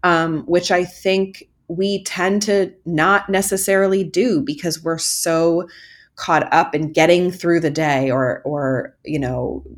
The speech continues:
making sure that everyone is perfectly happy all the time. And we don't just kinda sit with the parenting and the relationship. And I think that that's,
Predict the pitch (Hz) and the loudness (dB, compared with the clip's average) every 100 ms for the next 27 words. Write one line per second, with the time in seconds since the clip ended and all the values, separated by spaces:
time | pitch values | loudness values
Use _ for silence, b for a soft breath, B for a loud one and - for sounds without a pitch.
0 | - 175 175 175 190 190 175 170 151 160 | -16 -4 2 2 2 -2 2 2 2 2
1 | 165 160 156 147 143 - - 185 185 180 | 0 0 -2 -2 -6 -10 -8 -6 -2 -2
2 | 160 170 170 160 156 143 139 - 147 139 | 0 0 0 -2 -2 -2 -6 -8 -6 -4
3 | 139 139 165 180 202 226 233 226 214 185 | -4 -6 -6 -4 -2 -4 -8 -12 -6 -4
4 | 160 - - 170 - 120 120 135 - - | -4 -8 0 2 2 -2 -4 -4 -12 -20
5 | b b b b b _ _ 170 - 170 | b b b b b _ _ -4 -2 -2
6 | 131 120 - 82 90 - - 156 151 151 | 0 0 -4 -6 -8 -10 -2 0 0 0
7 | 147 143 131 123 - 131 127 107 131 - | -2 0 0 -2 -4 -4 0 -2 -2 -4
8 | 151 143 139 143 - 165 160 151 151 139 | -2 -2 -4 -6 -4 -4 -2 -4 0 -2
9 | - - - | -4 -10 -10